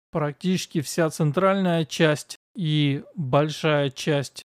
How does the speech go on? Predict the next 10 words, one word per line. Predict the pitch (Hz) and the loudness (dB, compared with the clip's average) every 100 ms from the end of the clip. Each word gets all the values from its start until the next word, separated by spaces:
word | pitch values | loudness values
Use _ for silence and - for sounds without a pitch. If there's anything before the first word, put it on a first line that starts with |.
| _ | _
а, | 156 135 | -4 -2
юго-востока — | 131 156 147 139 143 131 - 196 202 214 - _ | -2 -2 2 4 2 0 0 0 0 -4 -4 _
это | 156 143 151 | -4 -2 -4
всё | - 202 190 - - 226 - | 0 -2 -2 -8 -8 -8 -4
прям | 160 151 143 139 - | 0 2 0 -4 -6
красное-красное | - 175 175 180 151 139 175 185 190 - 160 139 131 131 | 0 0 0 2 0 2 0 0 -2 0 2 2 2 0
с | - - 160 147 139 127 | -6 -2 2 4 4 0
вот | 139 180 | -2 -2
этими | 175 175 151 | -2 0 0
вот | 143 147 | 2 2